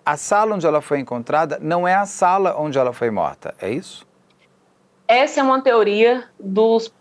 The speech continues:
Speaker 2: delegados daqui de Pernambuco.
Speaker 1: Com-
Speaker 2: Essa é uma teoria.
Speaker 1: E eles comprovam isso como?
Speaker 2: Eles, é, eles falavam que não tinha, é, sangue suficiente na cena de crime pra,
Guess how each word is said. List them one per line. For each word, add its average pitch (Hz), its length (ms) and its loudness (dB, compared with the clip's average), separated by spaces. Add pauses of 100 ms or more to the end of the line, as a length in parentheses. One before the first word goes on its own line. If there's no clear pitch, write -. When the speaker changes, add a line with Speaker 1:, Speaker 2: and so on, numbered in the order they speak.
Speaker 2:
delegados 208 760 0
daqui 196 340 -2
de 190 80 -12
Pernambuco. 202 560 -2 (1200)
Speaker 1:
Com- 165 80 2
Speaker 2:
Essa 226 200 4
é - 20 2
uma 196 140 2
teoria. 190 500 2 (300)
Speaker 1:
E 147 80 0
eles 156 180 -2
comprovam 160 500 0
isso 160 200 -12
como? 101 380 -4 (1500)
Speaker 2:
Eles, 226 640 2
é, 214 420 4
eles 247 220 0
falavam 233 720 2
que 247 220 -2
não 269 160 2
tinha, 269 560 0
é, 220 120 0
sangue 302 360 0
suficiente 254 560 -2
na 226 140 2
cena 226 240 0
de 214 100 -6
crime 202 460 0 (420)
pra, 185 460 2